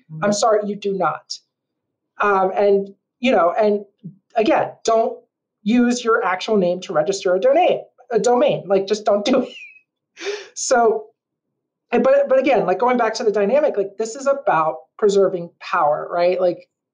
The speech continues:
Speaker 2: that's what Libs of TikTok does, right? It creates a chilling effect.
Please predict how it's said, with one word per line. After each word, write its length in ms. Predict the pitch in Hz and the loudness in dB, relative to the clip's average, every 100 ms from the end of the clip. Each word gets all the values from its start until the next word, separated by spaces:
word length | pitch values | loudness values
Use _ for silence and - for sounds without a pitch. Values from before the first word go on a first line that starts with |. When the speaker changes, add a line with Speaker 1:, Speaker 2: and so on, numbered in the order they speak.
| _ _ - | _ _ -2
Speaker 2:
that's 240 | 226 233 | 0 0
what 120 | 240 | 0
Libs 180 | 233 208 | 0 2
of 120 | 196 | 0
TikTok 400 | - 202 202 185 | 0 -4 -2 -2
does, 240 | 262 233 175 | 2 0 2
right? 220 | 185 190 | 0 0
It 320 | 220 - - _ _ _ _ _ | -2 -2 -8 _ _ _ _ _
creates 300 | - 254 247 | -2 0 0
a 40 | |
chilling 380 | - - 277 208 | -2 0 0 0
effect. 460 | - - - _ | -2 -8 -12 _